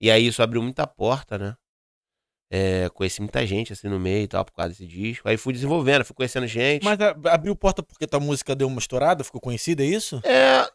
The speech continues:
Speaker 1: não, não foi estourada, assim, mas eu acho que pra galera local ali,
Speaker 2: Saquei.
Speaker 1: na época, eu peguei logo aquela fase do que o C D tava saindo pra,
Speaker 2: Aham.
Speaker 1: pra entrar plataforma digital, assim,
Speaker 2: Aham.
Speaker 1: sabe?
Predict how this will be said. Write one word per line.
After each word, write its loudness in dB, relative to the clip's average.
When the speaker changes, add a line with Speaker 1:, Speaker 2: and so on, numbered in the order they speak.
Speaker 1:
não, -4
não -2
foi -2
estourada, 0
assim, -4
mas -2
eu 2
acho -2
que -4
pra 0
galera 6
local 6
ali, 6
Speaker 2:
Saquei. -2
Speaker 1:
na 4
época, 4
eu -20
peguei 2
logo 6
aquela 4
fase 0
do -6
que -10
o -4
C -2
D -2
tava 0
saindo 0
pra, 6
Speaker 2:
Aham. 0
Speaker 1:
pra 0
entrar 2
plataforma -4
digital, 2
assim, 2
Speaker 2:
Aham. 0
Speaker 1:
sabe? 0